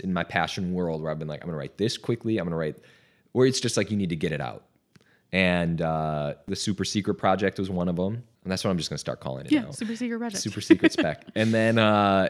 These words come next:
Speaker 1: and then, so that was one of 'em. And then with the manager spec, for instance, I just finished the first act and it was a week.
Speaker 2: Okay. Are you gonna revise act one first before moving on to two?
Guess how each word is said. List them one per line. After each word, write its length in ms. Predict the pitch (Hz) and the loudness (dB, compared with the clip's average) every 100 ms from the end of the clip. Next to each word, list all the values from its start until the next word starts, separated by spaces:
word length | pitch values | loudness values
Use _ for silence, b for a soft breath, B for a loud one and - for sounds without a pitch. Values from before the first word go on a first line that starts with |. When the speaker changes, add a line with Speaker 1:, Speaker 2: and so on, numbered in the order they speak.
| - | 0
Speaker 1:
and 200 | 101 95 | 0 2
then, 300 | 98 95 92 | 4 4 2
so 140 | 90 | 2
that 100 | 101 | 2
was 120 | 101 101 | 2 0
one 140 | 104 | 0
of 80 | 104 | 2
'em. 160 | 107 101 | 2 2
And 100 | 98 | 2
then 160 | 98 | 0
with 380 | - 113 107 - | 2 2 2 -2
the 120 | 101 95 | -2 2
manager 400 | 107 156 123 101 | 4 4 4 0
spec, 480 | - 92 87 - | 0 0 0 -2
for 120 | - 135 | 0 2
instance, 520 | 120 110 101 - - _ _ _ _ _ _ _ - - _ - | 2 0 -2 -2 -8 _ _ _ _ _ _ _ -20 -20 _ -2
I 100 | 101 | 0
just 220 | 98 104 | 2 0
finished 240 | 107 92 - | 0 -2 -4
the 40 | |
first 280 | - 87 - | -4 -4 0
act 360 | 82 69 - - _ _ | -2 -2 -8 -20 _ _
and 640 | 92 92 92 85 78 76 - | -4 -2 0 -2 -2 -6 -10
it 180 | 85 82 | -10 -6
was 720 | 82 78 76 73 69 69 - - | -2 -2 -2 -4 -8 -10 -12 -10
a 60 | 78 | -8
week. 340 | 76 - - _ _ _ _ _ _ _ _ _ _ _ - | -8 -8 -18 _ _ _ _ _ _ _ _ _ _ _ -6
Speaker 2:
Okay. 300 | 233 254 185 202 _ _ _ _ B B | -2 -2 -4 -8 _ _ _ _ B B
Are 80 | 214 | 2
you 120 | 214 | 4
gonna 180 | 208 185 | 4 2
revise 720 | 170 170 160 156 160 151 160 | 0 -2 -4 -4 -4 -4 -4
act 320 | 147 156 - | -4 -6 -6
one 260 | 156 156 160 | -4 -2 -4
first 420 | - 151 214 - | -8 -8 -8 -8
before 220 | 185 165 | -6 -4
moving 220 | 160 156 | -2 -2
on 160 | 151 156 | -4 -6
to 100 | 160 | -8
two? 300 | - 170 | -6 -6